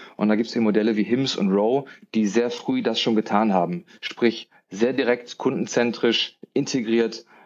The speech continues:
äh, solche Lösungen angeboten haben. Insofern einerseits durchaus inspiriert, wie schnell das Wachstum dort ging. Auf der anderen Seite ist die Plattform komplett anders. Also erstens, die haben eine, einen ganz klaren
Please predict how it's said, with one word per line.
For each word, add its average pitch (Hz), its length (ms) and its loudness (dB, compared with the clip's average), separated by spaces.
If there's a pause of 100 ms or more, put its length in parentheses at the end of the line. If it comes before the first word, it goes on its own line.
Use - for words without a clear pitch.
(120)
äh, 107 180 4
solche 107 240 0
Lösungen 113 260 2
angeboten 90 460 0
haben. 85 280 -8 (280)
Insofern 123 380 0
einerseits 131 760 0
durchaus 135 380 2
inspiriert, 123 640 -2
wie 113 120 0
schnell 120 320 2
das 123 200 0
Wachstum 113 360 2
dort 98 160 2
ging. 165 320 2 (360)
Auf 110 160 2
der 120 120 2
anderen 156 280 2
Seite 110 320 2
ist 90 200 -4
die 110 60 0
Plattform 104 760 0 (260)
komplett 120 400 0
anders. - 480 -2 (160)
Also 98 180 2
erstens, 113 400 0
die 110 140 2
haben 110 160 4
eine, 104 340 4 (140)
einen 101 240 2
ganz 113 240 0
klaren 110 260 4